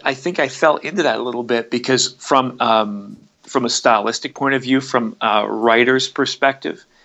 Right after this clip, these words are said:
the second book is definitely better than the first. I'm more proud of,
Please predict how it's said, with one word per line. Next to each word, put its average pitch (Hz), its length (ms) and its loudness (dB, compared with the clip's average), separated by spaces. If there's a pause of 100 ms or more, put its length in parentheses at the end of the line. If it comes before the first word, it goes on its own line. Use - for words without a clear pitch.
(200)
the - 60 -4
second 127 440 0
book 110 220 -4
is - 180 -6
definitely 110 580 -2
better 104 300 0
than 101 140 -8
the 101 80 -6
first. - 440 -8
I'm 120 220 2
more 123 220 4
proud 120 500 2
of, 107 320 -10